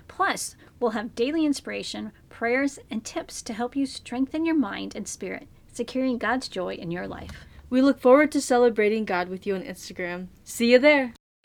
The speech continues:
Speaker 1: Welcome, beautiful listeners.
Speaker 2: Welcome back, guys.
Speaker 1: Yes, we're honored to be sharing this time with you.
Speaker 2: Yes. Today we have a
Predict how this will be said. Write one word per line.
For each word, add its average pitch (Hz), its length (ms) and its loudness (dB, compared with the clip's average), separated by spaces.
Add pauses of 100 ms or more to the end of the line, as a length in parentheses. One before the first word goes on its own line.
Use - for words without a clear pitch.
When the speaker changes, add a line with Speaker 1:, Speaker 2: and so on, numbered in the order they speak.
Speaker 1:
Welcome, 339 320 -2
beautiful 190 420 -10
listeners. 247 400 -6
Speaker 2:
Welcome 269 400 4
back, 311 300 4
guys. 302 480 2 (160)
Speaker 1:
Yes, 294 800 -2 (260)
we're 220 320 -8
honored 233 300 -4
to 233 100 -12
be 220 120 -6
sharing 202 340 -8
this 185 180 -12
time 175 280 -12
with 180 180 -12
you. 262 320 -8 (560)
Speaker 2:
Yes. 226 720 -14 (320)
Today 233 320 2
we 269 140 0
have 214 280 -2
a 196 440 0